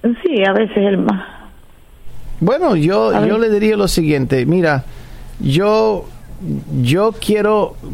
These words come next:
Speaker 2: continuar contigo, pero conscientemente me está costando. Porque indicas que, en primer lugar, yo no soy suficiente importante, en segundo lugar, que las leyes de Dios no son importantes para ti tampoco".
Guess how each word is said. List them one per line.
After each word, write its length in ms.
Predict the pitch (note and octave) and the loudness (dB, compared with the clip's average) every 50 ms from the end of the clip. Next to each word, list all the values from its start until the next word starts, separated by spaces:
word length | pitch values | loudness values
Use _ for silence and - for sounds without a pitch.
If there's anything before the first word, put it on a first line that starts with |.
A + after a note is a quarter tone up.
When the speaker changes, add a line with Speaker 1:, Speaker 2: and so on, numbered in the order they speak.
| D3 | -4
Speaker 2:
continuar 640 | - F3 F3 D#3 D3 D#3+ D#3 D3+ F3 F#3+ A#3 C#4+ C4+ | 0 0 0 2 2 2 2 2 2 2 2 2 0
contigo, 540 | - G3 E3 C3+ D3 D3 C#3+ C#3+ D3+ D3+ | 0 0 0 0 0 0 2 2 2 0
pero 460 | C#3+ - D3 C#3+ C#3+ C#3+ C#3 D3 C#3+ C3+ | 0 0 0 2 2 2 0 0 -4 -4
conscientemente 960 | - - D#3 D3+ C3+ - - G#3+ A#3 A#3+ A3+ A3 G#3+ F#3+ F3+ F3 E3 E3 F3 D#3+ | -2 0 0 0 2 2 2 2 2 2 2 0 2 2 2 2 0 0 0 2
me 120 | D3+ D3 | 2 2
está 260 | D3 - - F3+ F3+ | 2 2 0 -2 0
costando. 720 | C3+ - E3 D3 - - D#3 C#3 C3 A#2+ G#2+ A#2 A2 G#2+ - - - - - - - - - - - - - - - - - - - - - - - - - - - - - - - - - - | 0 0 -2 -2 0 -2 0 0 0 0 0 0 0 -2 -4 -10 -14 -16 -16 -16 -16 -16 -16 -16 -16 -14 -14 -12 -12 -12 -12 -14 -16 -16 -18 -18 -18 -18 -20 -20 -20 -20 -18 -18 -18 -16 -6 -4
Porque 380 | - C3+ - D#3+ D#3+ D3+ C#3 - | -4 -2 0 0 0 0 0 0
indicas 580 | D#3 D#3 D3+ D3+ F#3+ G3+ F3 - F3 D#3 - - | 0 0 2 2 2 0 0 0 -2 -2 -2 -2
que, 360 | - D#3 C#3 C#3 B2 - - | 0 0 0 0 0 -2 -2
en 160 | D3 D3 C3+ B2+ | -2 -2 0 0
primer 280 | C#3+ D3+ E3 G#3 B3 | 2 2 2 2 2
lugar, 360 | B3 G#3+ F#3 D#3+ E3 D#3+ D3 | 2 2 2 2 2 2 2
yo 180 | C3 C#3+ D#3 F3 | 2 2 2 2
no 140 | F3+ F#3 E3 | 2 2 2
soy 180 | - F3 E3 | 2 0 0
suficiente 640 | - - D#3+ D3 D3+ D3 B2 - D#3 D3+ C#3 - D3 | 0 0 0 0 0 0 0 0 0 0 0 0 0
importante, 540 | C3+ A#2+ B2+ B2 B2 - F3 F3+ E3+ E3 D#3+ | 0 2 0 0 0 0 0 0 0 0 0
en 80 | C#3 B2+ | 0 0
segundo 360 | C3 C#3+ D3+ F3 F#3 F3 E3+ | 0 0 2 2 2 2 2
lugar, 320 | D#3 D3+ D3 D3+ C#3+ C3+ | 2 2 2 0 0 -2
que 140 | - D#3 D3+ | -2 0 0
las 180 | C#3 C3 A#2+ C3 | 2 2 2 2
leyes 280 | E3 G#3 A#3 A3 E3+ | 2 2 2 2 0
de 80 | C#3+ C3+ | 2 2
Dios 180 | C3 C3 C3 | 2 2 2
no 120 | B2+ B2+ B2 | 2 0 0
son 180 | - C3 C3 | 0 0 2
importantes 600 | C3 B2+ A#2 A#2+ A2 G#2+ - A2+ A2+ G#2+ A2+ A2 | 2 2 0 0 -2 -2 -2 -2 -2 -2 -4 -4
para 220 | - A#2 A2 G#2 G#2 | -2 -2 -2 -2 -2
ti 140 | - A2 G#2+ | -2 -4 -4
tampoco". 640 | - - E2+ - - B2 A#2 - - D#2+ C#2+ - | -4 -6 -4 -2 -2 -2 -2 -2 -6 -8 -8 -8